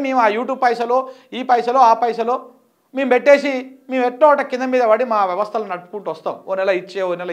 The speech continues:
ఇయ్యకుండా, ఆ, కొంచెం అప్పులు సప్పులు చేసి బయటికి వెళ్ళి తె-, దు-, పుట్టిన కాడ తెచ్చుకొని వ్యవస్థలు నడిపిస్తుంటాం, ప్రాబ్లం ఏం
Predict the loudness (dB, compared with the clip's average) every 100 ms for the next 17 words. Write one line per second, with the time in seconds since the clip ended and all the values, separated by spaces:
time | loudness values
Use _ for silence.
0 | -8 -10 -8 -8 -8 -10 _ _ _ _
1 | _ _ _ _ _ _ -2 -2 -2 -14
2 | _ 0 2 4 2 2 -2 -4 -4 -4
3 | -8 -8 -8 -6 -6 -8 -12 -10 -10 -12
4 | -14 -18 -12 -10 -8 -4 -4 -6 -10 -12
5 | -10 -14 _ _ 2 4 6 4 4 0
6 | -6 -6 -6 2 2 4 0